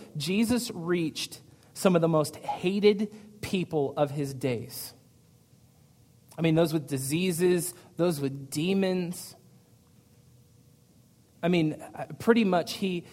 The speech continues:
he connected with all of those on the Jerry Springer show. I mean, that was, like, Jesus's group. He's going, "Man, this is who I'm gonna connect with,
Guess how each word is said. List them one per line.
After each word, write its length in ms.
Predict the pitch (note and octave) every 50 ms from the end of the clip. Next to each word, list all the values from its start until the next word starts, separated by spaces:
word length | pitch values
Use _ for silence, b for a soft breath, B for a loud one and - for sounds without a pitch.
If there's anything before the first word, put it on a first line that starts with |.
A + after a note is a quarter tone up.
| B B B
he 300 | B - G3+ F3+ E3 D#3+
connected 460 | - - - F#3+ F3+ F3 E3 - E3
with 160 | D3+ D3+ C#3+ -
all 320 | - E3 E3+ F#3 G#3 A3
of 160 | A3 F#3 D#3 D3+
those 220 | E3 E3 E3+ C#3+
on 80 | D#3+ D3+
the 80 | D3+
Jerry 280 | C#3+ - D3 C#3+ C#3+ C#3
Springer 360 | - - - D3+ C#3 C3 B2+
show. 340 | B2 - - G#2+ - - - - - - _ _ - - B B B B B B
I 80 | F#3+
mean, 180 | G3 G#3 G3+ F#3+
that 200 | G3 G3+ G#3+ A3
was, 160 | A#3+ A3+ A#3
like, 180 | A#3+ G3+ F3 D3
Jesus's 720 | - F3+ G#3+ G#3+ A3 G3 A3 G#3 G#3+ - A3 G3 D#3+ D#3+
group. 520 | - F#3 F#3+ F#3 G#3+ G#3 F3+ D#3+ D3 -
He's 220 | E3 G3+ G#3 E3
going, 240 | D#3+ A3+ G#3 F#3+ F#3
"Man, 160 | F#3+ G3 F3+
this 160 | F#3 G#3 G#3+ -
is 100 | A#3+ G#3
who 120 | A3+ A3
I'm 140 | G#3 A3 A3+
gonna 140 | A3+ G#3+ G#3
connect 360 | - G#3 F#3+ F#3 F#3+ - -
with, 200 | G3 F#3+ F#3